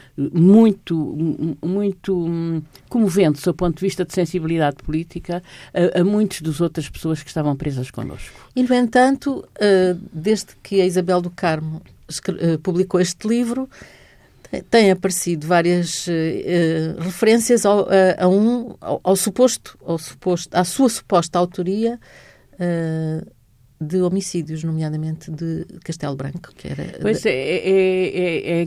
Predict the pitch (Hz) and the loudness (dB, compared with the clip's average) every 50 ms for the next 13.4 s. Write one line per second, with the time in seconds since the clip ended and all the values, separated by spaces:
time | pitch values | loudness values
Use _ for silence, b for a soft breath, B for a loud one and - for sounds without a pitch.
0 | - - 208 196 196 202 196 196 202 196 - - - 196 185 196 196 196 - 202 | -4 -2 -2 2 6 8 8 8 6 4 -2 -2 0 2 4 4 2 2 0 -2
1 | 196 - 190 185 190 202 190 - - - - 208 196 B B B B B 175 180 | -2 0 2 2 2 2 0 -2 -8 -8 -8 -8 -8 B B B B B -2 0
2 | 196 214 208 196 - 208 202 190 190 180 175 180 175 175 160 156 151 147 - - | 2 2 0 0 0 2 4 4 4 4 2 2 2 2 2 2 0 -2 -6 -8
3 | - - B B B B B B B B - 180 175 165 160 160 156 151 131 95 | -10 -10 B B B B B B B B 0 2 4 4 4 4 4 4 2 2
4 | - - - - - - - - - 131 - - - - - - - 233 220 214 | -2 -4 -10 -20 -20 -20 -20 -18 -18 -18 -18 -20 -18 -16 -8 -2 0 2 2 0
5 | - - - 196 208 202 196 190 - 240 233 - 202 190 180 - 185 165 165 165 | -2 -8 -4 0 2 2 2 2 0 0 0 0 0 0 0 0 -2 -2 -2 -2
6 | 160 156 - - - 156 147 139 135 135 - - - - - _ _ b b b | -4 -4 -6 -8 -8 -8 -8 -8 -8 -12 -16 -20 -20 -20 -20 _ _ b b b
7 | b b b b - - 170 165 - - - - 156 151 135 - - - - - | b b b b -8 -4 -4 -4 -4 -4 -4 -4 -4 -4 -4 -6 -6 -6 -4 -4
8 | 135 135 139 160 156 135 147 151 143 135 139 - - - 147 131 135 135 131 131 | -4 -4 -2 -2 -2 -2 -2 -2 -4 -4 -6 -6 -10 -8 -8 -6 -4 -4 -4 -4
9 | 135 143 151 151 - - - - B B B B B 170 156 143 139 - - - | -4 -4 -6 -8 -12 -18 -20 -20 B B B B B -2 -2 0 -2 -4 -6 -4
10 | - 226 226 202 - 180 170 160 156 151 147 147 143 - 151 139 - 160 160 156 | 0 0 0 0 2 0 2 2 2 2 2 0 0 -2 -2 -2 -2 -2 -2 0
11 | 143 135 135 - - - 156 147 151 147 139 139 135 135 139 147 151 - - - | 0 -2 -4 -8 -8 -6 -6 -6 -4 -4 -2 -2 -2 -2 -2 -4 -6 -10 -18 -20
12 | B B B B B B B B - 175 175 160 165 165 151 - - _ _ _ | B B B B B B B B -4 -2 0 2 2 2 0 -2 -4 _ _ _
13 | _ _ _ - 175 185 180 | _ _ _ 0 2 2 2